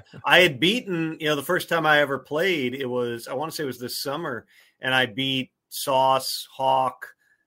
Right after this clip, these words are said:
Speaker 2: um, like, all the, the O Gs of the game. And so I was like, I was feeling good, came in, I was not, I was under the weather, to say the least, the second time I played, but gutted it out, found a way to win, and just,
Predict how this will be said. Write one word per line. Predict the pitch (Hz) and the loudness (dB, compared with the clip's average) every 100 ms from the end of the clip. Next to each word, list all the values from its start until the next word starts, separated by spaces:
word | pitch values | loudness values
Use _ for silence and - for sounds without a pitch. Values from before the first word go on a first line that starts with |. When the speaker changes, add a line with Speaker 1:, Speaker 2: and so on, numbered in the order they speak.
| _ | _
Speaker 2:
um, | 131 120 113 110 120 | -6 -4 -2 -4 -2
like, | 123 113 _ | -2 -2 _
all | - 139 143 | -2 0 2
the, | 131 123 | 2 2
the | 120 127 | 0 -4
O | 135 131 | -2 -2
Gs | 113 135 131 123 | -2 -4 -4 -6
of | 101 | -8
the | |
game. | 104 135 226 139 | -4 -2 -2 -4
And | 113 | -6
so | 104 113 | -8 -4
I | 156 | -2
was | 190 113 | -2 -4
like, | 110 101 - _ _ _ | -8 -8 -12 _ _ _
I | 135 | -2
was | 165 147 | -2 -2
feeling | - 139 131 117 | -2 0 0 -2
good, | 123 135 170 160 | 0 2 2 -2
came | 151 139 | -6 -2
in, | 135 143 139 | 0 0 0
I | |
was | 113 110 | -4 -6
not, | 123 131 139 143 - | -2 2 2 0 -4
I | 139 | -4
was | 123 120 - | -4 -6 -4
under | 156 156 | -2 0
the | 139 | 0
weather, | 131 139 151 | 2 2 0
to | 117 | -4
say | - 131 | -4 -4
the | 120 | -2
least, | 123 139 - - | -4 -4 -6 -10
the | 120 | -10
second | - 135 151 | -6 -4 -6
time | 143 156 156 | -4 -4 -2
I | 156 | -4
played, | - 165 190 202 _ _ | -4 -2 -2 -4 _ _
but | 127 113 | -8 -8
gutted | - 147 151 151 | -2 -2 0 -2
it | 143 | 2
out, | 139 139 160 - _ _ - | 6 6 4 -2 _ _ -6
found | 156 151 147 | 0 2 2
a | |
way | 151 | 2
to | 143 | 0
win, | 117 117 135 165 | 0 -2 -2 -4
and | 139 127 | -6 -2
just, | 143 139 - | 0 0 -2